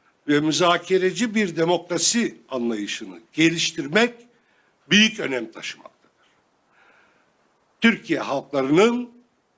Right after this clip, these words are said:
gönlü rahat olsun. Bizler buradayız, hep birlikte değiştireceğiz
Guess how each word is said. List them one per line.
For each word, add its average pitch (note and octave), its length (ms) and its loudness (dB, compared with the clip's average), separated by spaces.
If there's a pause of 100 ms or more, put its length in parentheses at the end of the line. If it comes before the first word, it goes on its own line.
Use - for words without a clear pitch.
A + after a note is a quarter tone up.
(160)
gönlü D3+ 640 4 (580)
rahat A#2+ 340 -2
olsun. - 320 -14 (880)
Bizler C#3 480 0 (320)
buradayız, D#3 880 0 (920)
hep - 320 0
birlikte A#2+ 560 -6
değiştireceğiz F3+ 1080 0